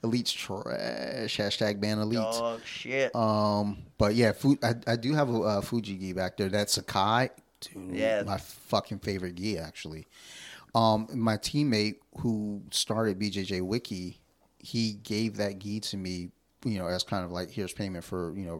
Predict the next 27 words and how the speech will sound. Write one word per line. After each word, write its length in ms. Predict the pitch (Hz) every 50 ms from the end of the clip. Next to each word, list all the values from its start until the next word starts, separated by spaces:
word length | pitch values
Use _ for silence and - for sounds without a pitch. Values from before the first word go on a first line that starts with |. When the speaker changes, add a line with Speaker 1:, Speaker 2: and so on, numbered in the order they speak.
| 87
Speaker 1:
running 320 | 95 95 92 92 87 87 87 - - - - - _
B 100 | - 113
J 120 | 104 104 104
J 160 | 95 104 101
Wiki." 380 | 101 104 113 113 - - 117 113 - - - - - - - _ _ _ _ _ _ _ _ _ _ _ _ _ _
I 60 | - 135
really 240 | 127 131 147 156 143
wasn't 260 | 127 127 110 107 107
running 180 | 104 98 92
shit. 360 | 85 - - 90 78 76 - - _ _ _ _ - - - - - -
I 100 | 104 110
just 180 | 107 107 107 -
started 300 | - 123 110 104 98 90
Instagram 300 | 101 101 - - 110 95 90
and 60 | 92
got 220 | 90 95 87 - -
followers. 560 | 90 90 82 73 80 82 - - - - - - _ _ _ _ - -
Like, 360 | 107 95 92 92 - _ _
the 100 | - 107
we-, 240 | 95 98 104 104 110 107 - 110
website 380 | 104 104 107 - - - 95 90
was 80 | 90
just 180 | 95 90 - -
kinda 160 | - 98 90
sitting 280 | - - 104 87 80 78
dormant. 520 | 82 85 82 85 95 98 107 131 214 - -
<laughs> 60 | -